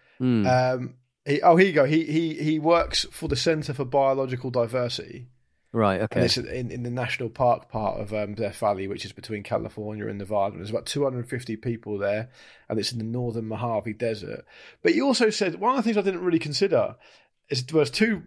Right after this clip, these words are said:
Speaker 2: points I really want to make, one of which I found really interesting and one I think you'll find interesting, is he said that, like, the one thing people really underestimate is the amount of preparation it takes every day
Speaker 1: Mm.
Speaker 2: to just do
Speaker 1: To
Speaker 2: stuff.
Speaker 1: not die.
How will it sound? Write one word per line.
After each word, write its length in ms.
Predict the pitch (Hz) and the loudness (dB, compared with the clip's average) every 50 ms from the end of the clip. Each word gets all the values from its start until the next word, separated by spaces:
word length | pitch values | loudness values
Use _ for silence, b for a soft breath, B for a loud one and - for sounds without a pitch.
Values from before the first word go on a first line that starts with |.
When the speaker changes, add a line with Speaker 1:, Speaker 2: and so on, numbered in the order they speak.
| - _ - | -16 _ -4
Speaker 2:
points 240 | - 156 160 156 131 | 2 2 2 2 2
I 20 | 139 | 2
really 160 | 135 139 139 | 2 2 0
want 160 | 135 135 120 | 0 -2 -4
to 80 | 139 156 | 0 2
make, 240 | 156 127 110 - - - | 4 4 2 2 -4 -4
one 120 | 143 139 | -4 -4
of 60 | 135 131 | -4 -4
which 160 | - - 131 | -6 -4 -2
I 80 | 120 | -4
found 460 | 123 - 139 123 120 113 113 113 - - _ - | 0 0 0 0 0 -2 -6 -10 -12 -16 _ -8
really 200 | 131 123 123 120 | -4 -2 -2 -2
interesting 340 | 120 - 127 117 - 120 113 | -2 -4 -6 -6 -6 -8 -6
and 80 | 113 | -4
one 140 | 120 127 117 | -2 -2 -2
I 20 | 110 | -4
think 140 | 123 113 | -4 -4
you'll 160 | - 135 135 123 | -4 -4 -4 -2
find 260 | - 127 117 113 113 | -4 -4 -4 -4 -8
interesting, 480 | 113 - - 98 - - - 101 - - _ _ _ _ _ _ _ _ _ - - - | -10 -10 -10 -12 -10 -10 -12 -12 -12 -14 _ _ _ _ _ _ _ _ _ -12 -6 -4
is 80 | 135 | 0
he 80 | 151 165 | 0 0
said 240 | - - 175 170 139 | 2 2 2 2 0
that, 100 | 156 151 | -2 -4
like, 300 | 156 147 135 123 - B B B B B B B | -2 -2 -2 -2 -4 B B B B B B B
the 80 | - 143 | -2 0
one 180 | - 104 - | 2 2 0
thing 160 | - 202 185 160 | 0 -2 -2 -2
people 320 | - 180 180 - 170 165 | -2 -4 -4 -2 -4 -4
really 320 | 147 147 156 151 143 139 | -2 -2 -2 0 2 2
underestimate 640 | 139 135 127 131 135 170 160 - - 123 107 95 - | 2 2 2 0 0 0 -2 -2 -6 -4 -4 -4 -6
is 80 | 117 - | -6 -6
the 100 | 131 131 | -4 -4
amount 360 | 131 135 143 139 127 107 127 | -4 -2 -2 -2 -2 -2 -4
of 60 | - - | -8 -10
preparation 800 | - - - 151 123 - - 143 139 143 151 156 - - 127 120 | -12 -4 -4 -4 -4 -2 -2 0 2 2 2 0 -2 -4 -6 -8
it 100 | - - | -10 -6
takes 420 | - 113 95 98 - - - - _ _ | -6 -4 -4 -4 -6 -10 -12 -12 _ _
every 380 | - 135 127 123 - 120 120 110 | -4 -2 -2 -2 -2 -4 -6 -2
day 420 | - 135 117 - - - - 120 b b b b b | 2 2 2 2 0 -6 -14 -16 b b b b b
Speaker 1:
Mm. 260 | 131 127 123 117 104 | -2 0 2 2 2
Speaker 2:
to 100 | 95 151 | 2 2
just 320 | 131 - - 135 123 - - | 2 2 -2 -4 -4 -2 2
do 160 | 151 139 131 143 | 2 2 2 2
Speaker 1:
To 60 | - | 0
Speaker 2:
stuff. 240 | 120 - - 202 202 139 | 2 4 4 2 4 2
Speaker 1:
not 180 | 123 113 98 | 2 4 2
die. 120 | 85 82 | 0 -4